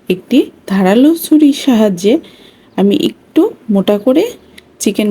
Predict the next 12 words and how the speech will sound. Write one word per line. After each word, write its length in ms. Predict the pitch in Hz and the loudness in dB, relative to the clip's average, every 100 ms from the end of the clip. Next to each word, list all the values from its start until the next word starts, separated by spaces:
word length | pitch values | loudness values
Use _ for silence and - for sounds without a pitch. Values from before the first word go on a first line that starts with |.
| 202 | 2
ব্রেস্টগুলো 580 | 220 214 - - 294 269 - - _ - | 0 0 -6 0 2 2 -2 -10 _ -4
কেটে 260 | 240 233 196 | -2 0 0
নিচ্ছি। 340 | 190 190 - 185 190 - - _ _ _ - | -2 -4 -6 -6 -6 -12 -20 _ _ _ -2
এতে 240 | 208 202 330 330 | -2 0 0 2
করে 200 | 208 247 359 - 196 | 2 0 -2 -4 0
যখন 240 | 190 214 233 240 | 0 2 2 4
আমি 180 | 240 254 - - - - - | 4 2 -4 -14 -20 -16 -4
এই 80 | 190 196 | -2 -2
চিকেনে 360 | 220 208 226 233 208 | -4 -2 0 2 0
মশলাগুলো 520 | 185 - 226 254 302 311 | 0 -2 0 4 4 4
মাখাবো, 380 | 302 294 220 196 254 - _ _ | 4 2 0 0 -4 -12 _ _
তখন 240 | 202 202 | -2 0